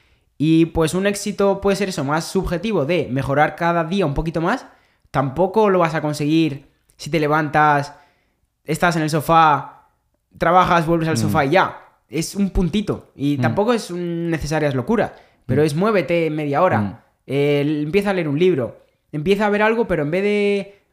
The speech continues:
Speaker 1: mm, una peli o una programa que igual no te aporte tanto,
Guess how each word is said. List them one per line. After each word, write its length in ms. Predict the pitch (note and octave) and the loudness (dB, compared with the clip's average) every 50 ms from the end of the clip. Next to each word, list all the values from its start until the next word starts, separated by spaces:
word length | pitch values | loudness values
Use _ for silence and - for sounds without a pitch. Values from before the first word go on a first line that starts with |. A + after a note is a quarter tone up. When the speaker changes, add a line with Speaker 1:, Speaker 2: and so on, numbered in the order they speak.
| _ _ _ | _ _ _
Speaker 1:
mm, 280 | - - F3+ F#3 F#3+ F#3+ | -8 -4 -4 -2 0 0
una 200 | G3 G3+ G3 F#3+ | 2 2 2 4
peli 300 | A#3 A#3 A3+ F#3+ C#3+ C#3 | 2 2 2 2 2 2
o 300 | C3 C3 C3+ C3+ C3+ C#3 | 2 0 2 2 2 2
una 880 | C#3+ D#3+ E3+ F#3 F3+ F3+ F3+ F3+ F3+ F3+ F3 E3+ E3+ F3 E3+ - - _ _ _ _ _ - _ | 2 0 0 0 0 2 2 2 2 2 2 2 2 0 -2 -6 -12 _ _ _ _ _ -20 _
programa 500 | - - F#3 F#3 F#3+ G#3+ A3 G3 C3+ B2 | 0 2 2 4 4 2 2 2 0 -2
que 100 | - C3 | 0 0
igual 160 | C3 C#3+ E3 E3+ | 0 2 2 0
no 80 | F3 | 0
te 60 | D#3+ D#3+ | -2 -2
aporte 260 | D3+ F3+ E3+ E3+ C#3+ | -4 -4 -4 -4 -2
tanto, 420 | E3 F#3 G#3+ G#3 B3+ D4+ - - | -2 -2 0 0 0 -2 -2 -6